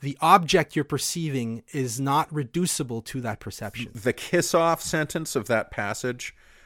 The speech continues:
Speaker 2: "When one side is illuminated, the other is dark," that's one of those poetic lines from Dogen that resonates in my mind independently of its specific context, and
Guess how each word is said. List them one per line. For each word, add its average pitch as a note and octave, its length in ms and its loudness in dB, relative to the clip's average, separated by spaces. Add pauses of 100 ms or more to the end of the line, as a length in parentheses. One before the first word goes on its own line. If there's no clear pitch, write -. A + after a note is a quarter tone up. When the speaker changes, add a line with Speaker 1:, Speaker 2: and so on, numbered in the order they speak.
(140)
Speaker 2:
"When A2 280 2
one A2+ 220 0
side G#2+ 340 0
is G#2 140 -4
illuminated, G2 640 -2
the - 180 -10
other E2+ 240 -4
is - 200 -8
dark," D#2+ 480 -4 (880)
that's C3+ 380 2
one D#3 140 2
of C#3 120 2
those A#2 240 2
poetic G#2+ 600 0
lines G2 640 -6
from F2 280 -6
Dogen F#2 560 -2 (400)
that F#2+ 380 -2
resonates G#2 1000 -2 (380)
in A#2 180 -4
my G#2 220 -2
mind F#2+ 640 -4
independently B2+ 800 -4
of E2 140 -2
its - 140 -8
specific - 520 -8
context, - 580 -6
and G2+ 180 -6